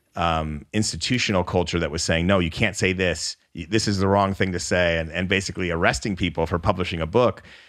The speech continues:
because it had the wrong words in it. And now we're making punk rock nonconformist stars out of mediocre minds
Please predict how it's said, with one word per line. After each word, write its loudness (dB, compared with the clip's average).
because 0
it -2
had 4
the 0
wrong 4
words 2
in 0
it. -2
And -2
now 4
we're -2
making -2
punk 0
rock 4
nonconformist 0
stars 2
out 2
of 0
mediocre 2
minds 0